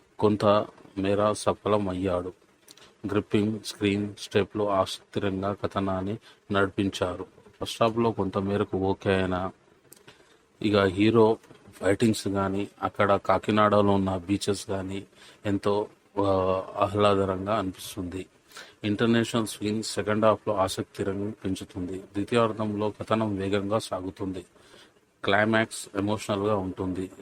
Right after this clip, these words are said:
జిఎంఆర్ సినిమాటోగ్రఫీ బాగుంది. లొకేషన్, సాంగ్స్, కాకినాడలోని ఉప్పాడ బీచ్, ఫిషింగ్ హార్బర్, ఇలా అన్ని లొకేషన్స్ తెర మీద అద్భుతంగా సహజంగా చూపించారు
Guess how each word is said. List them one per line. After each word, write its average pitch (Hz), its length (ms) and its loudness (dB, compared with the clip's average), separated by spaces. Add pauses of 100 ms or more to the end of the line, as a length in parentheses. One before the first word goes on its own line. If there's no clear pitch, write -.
జిఎంఆర్ 113 600 0 (400)
సినిమాటోగ్రఫీ 104 1000 0
బాగుంది. 95 680 -2 (380)
లొకేషన్, 113 540 2
సాంగ్స్, 104 460 -2 (120)
కాకినాడలోని 104 840 2 (100)
ఉప్పాడ 104 440 0
బీచ్, 98 400 -4 (480)
ఫిషింగ్ 104 500 -2 (160)
హార్బర్, 101 440 4 (680)
ఇలా 101 380 4 (460)
అన్ని 107 200 0
లొకేషన్స్ 104 600 -2 (180)
తెర 98 160 0
మీద 104 260 -2
అద్భుతంగా 98 600 -2
సహజంగా 95 640 -4
చూపించారు 98 800 -6